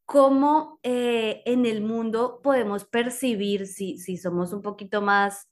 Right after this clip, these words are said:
si nos detenemos en algunas cosas, a hablar de las adicciones en las que estamos rodeados. Tenemos adicciones por el juego, adicciones, eh, por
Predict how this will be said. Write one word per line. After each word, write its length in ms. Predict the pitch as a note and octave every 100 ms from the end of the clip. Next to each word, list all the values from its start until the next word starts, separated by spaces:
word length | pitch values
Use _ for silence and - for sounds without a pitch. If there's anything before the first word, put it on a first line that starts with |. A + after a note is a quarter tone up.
| _
si 120 | G#3
nos 240 | G3 F#3 F#3
detenemos 720 | G3 F#3+ F3 F#3 F3+ F#3+ A#3
en 100 | A#3
algunas 440 | G#3 F#3 E3+ E3+
cosas, 460 | G#3 G3+ G3+ G#3 - _ _ _ -
a 140 | A3
hablar 600 | G#3 G3+ F#3+ F#3 F#3+ F#3+ _ _ _
de 240 | F#3+ A3 A3+
las 280 | A3+ A3
adicciones 1200 | A#3 G#3+ G3 - - A3+ A#3 A3+ A3+ A#3+ D#4 - -
en 180 | A#3+ A#3
las 220 | A3 A3
que 100 | A3
estamos 640 | - - G#3+ G3 G3+ G3+
rodeados. 720 | B3 C4 A#3 F#3+ E3 F3 E3+ -
Tenemos 360 | G#3 F3 F3
adicciones 580 | F#3+ G#3+ - F#3+ E3+ E3
por 160 | F3+ E3+
el 160 | E3+ -
juego, 440 | C4+ C4+ C4 C4
adicciones, 720 | B3 A3+ F#3+ - F3 F3 F3 - _ -
eh, 160 | G3
por 500 | G3 G3 F#3 F3+ F3